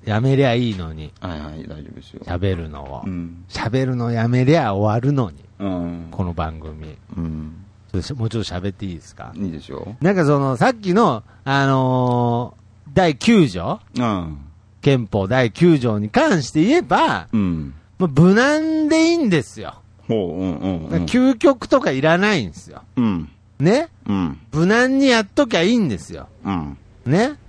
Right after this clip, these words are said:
Speaker 2: うん。
Speaker 1: 間違いないわけですよ。
Speaker 2: うん。
Speaker 1: 戦争しないって言っときゃ。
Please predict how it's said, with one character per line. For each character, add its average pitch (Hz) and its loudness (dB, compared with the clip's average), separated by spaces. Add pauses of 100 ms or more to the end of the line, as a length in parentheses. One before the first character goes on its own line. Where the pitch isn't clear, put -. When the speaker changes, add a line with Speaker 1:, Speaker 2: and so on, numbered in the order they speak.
Speaker 2:
う 90 -4
ん。 95 0
Speaker 1:
間 117 2
違 190 2
い 156 0
な 202 2
い - 4
わ 120 0
け 95 -2
で 82 -6
す 85 -16
よ。 71 -10 (120)
Speaker 2:
う 98 -4
ん。 76 -4 (360)
Speaker 1:
戦 98 0
争 98 0
し 98 -6
な 98 0
い 101 0
っ - 0
て - -16
言 90 -6
っ - -20
と 107 0
き 92 -10
ゃ。 76 -10